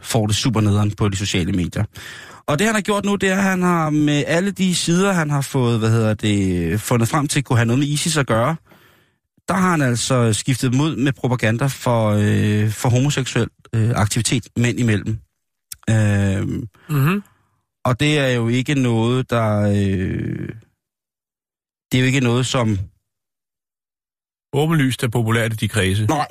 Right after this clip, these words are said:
Speaker 1: det er det altså ikke.
Speaker 2: Nej.
Speaker 1: Øh, han har, han har, han har hacket to hundrede og halvtreds isis, øh, Twitter, øh, kontorer og Facebook-profiler, og, øh, lagt, øh, nogle helt fantastiske billeder ud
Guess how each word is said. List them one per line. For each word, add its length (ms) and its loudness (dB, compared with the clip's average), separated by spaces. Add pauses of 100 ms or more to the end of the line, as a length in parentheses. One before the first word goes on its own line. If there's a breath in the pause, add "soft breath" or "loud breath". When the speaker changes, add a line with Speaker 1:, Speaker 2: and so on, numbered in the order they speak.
Speaker 1:
det 120 2
er 80 2
det 80 0
altså 200 0
ikke. 120 2
Speaker 2:
Nej. 140 -2
Speaker 1:
Øh, 320 2
han 160 0
har, 60 2 (100)
han 220 0
har, 180 2
han 180 0
har 60 2
hacket 300 0
to 120 0
hundrede 140 2
og 40 2
halvtreds 400 0
isis, 540 0
øh, 260 2
Twitter, 460 -2 (800 loud breath)
øh, 380 2 (140)
kontorer 420 0
og 80 0
Facebook-profiler, 880 -2 (680 soft breath)
og, 340 2
øh, 280 2
lagt, 420 -2
øh, 320 2
nogle 180 2
helt 240 0
fantastiske 640 -2
billeder 300 2
ud 200 0